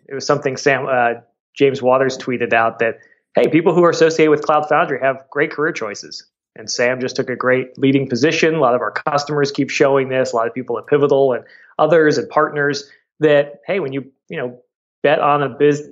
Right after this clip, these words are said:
a technology that helps change businesses, that seems to do well for you professionally. So Abby's doing great. Sam's doing great.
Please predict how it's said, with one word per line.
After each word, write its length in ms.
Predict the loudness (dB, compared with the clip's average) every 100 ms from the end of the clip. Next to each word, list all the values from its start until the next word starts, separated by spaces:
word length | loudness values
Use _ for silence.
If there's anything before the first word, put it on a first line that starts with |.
| -12
a 60 |
technology 640 | -2 -2 0 0 0 -2 -6
that 160 | -4
helps 220 | -4 -4
change 360 | -4 -4 -4 -2
businesses, 640 | -2 0 0 -2 -4 -8 -2
that 280 | -2 -2 0
seems 200 | 0 0
to 100 | 2
do 140 | 2
well 180 | 4 2
for 140 | 0
you 160 | -6 -8
professionally. 560 | -6 -4 -4 -6 -8 -2
So 160 | 0
Abby's 260 | 2 2 2
doing 200 | 2 2
great. 340 | 4 4 2
Sam's 260 | 0 0 0
doing 220 | 0 0
great. 400 | 2 2 2 -2